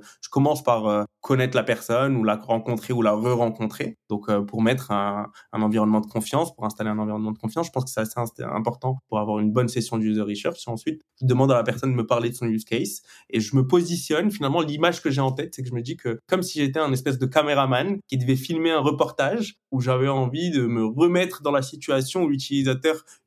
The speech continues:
utilise le produit, comprendre dans quel état d'esprit il est,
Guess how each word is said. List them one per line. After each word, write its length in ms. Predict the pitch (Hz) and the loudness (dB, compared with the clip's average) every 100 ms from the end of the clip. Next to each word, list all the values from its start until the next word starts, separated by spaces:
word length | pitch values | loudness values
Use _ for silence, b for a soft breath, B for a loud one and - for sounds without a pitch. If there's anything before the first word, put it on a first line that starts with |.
| - | -6
utilise 460 | 196 - 180 165 | -4 0 2 2
le 100 | 156 | 2
produit, 500 | 139 - 147 135 170 | 0 0 0 0 -2
comprendre 400 | 175 165 - 165 | -2 -6 0 0
dans 140 | 135 127 | 2 0
quel 180 | 190 | 0
état 220 | 170 160 156 | 0 2 0
d'esprit 380 | 139 - - | -2 -4 -8
il 140 | 147 135 | 0 2
est, 180 | 143 | 2